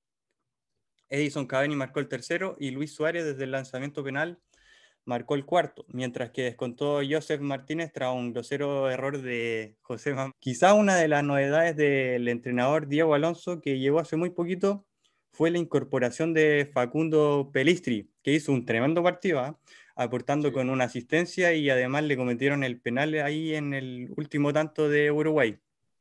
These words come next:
Speaker 1: ¿Qué
Speaker 2: Sí.
Speaker 1: sensaciones te dejó este partido, Sergio?
Speaker 2: Bueno, yo creo que lo más importante de, de la llegada de Diego Alonso fue el cambio anímico, ¿no? Una selección
Speaker 1: Claro.
Speaker 2: uruguaya que estaba realmente muy mal, extrañamente con Oscar Tavares. Eh,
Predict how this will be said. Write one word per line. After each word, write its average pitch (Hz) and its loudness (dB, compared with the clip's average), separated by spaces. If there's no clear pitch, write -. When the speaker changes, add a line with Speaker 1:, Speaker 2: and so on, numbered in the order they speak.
Speaker 1:
¿Qué - 4
Speaker 2:
Sí. - -2
Speaker 1:
sensaciones 151 0
te 151 2
dejó 139 2
este 156 -2
partido, 143 2
Sergio? - -4
Speaker 2:
Bueno, 170 4
yo 180 0
creo 190 0
que 160 2
lo 143 6
más 170 0
importante 147 0
de, 98 0
de 101 -2
la 101 0
llegada 120 2
de 107 6
Diego 117 4
Alonso 135 0
fue 107 0
el 101 -4
cambio 117 0
anímico, 104 0
¿no? 113 -8
Una 92 -4
selección 92 -2
Speaker 1:
Claro. 104 -6
Speaker 2:
uruguaya 107 0
que - -10
estaba 101 4
realmente 101 -2
muy 98 -2
mal, 127 4
extrañamente 127 0
con 87 -8
Oscar 98 -6
Tavares. 92 0
Eh, - -4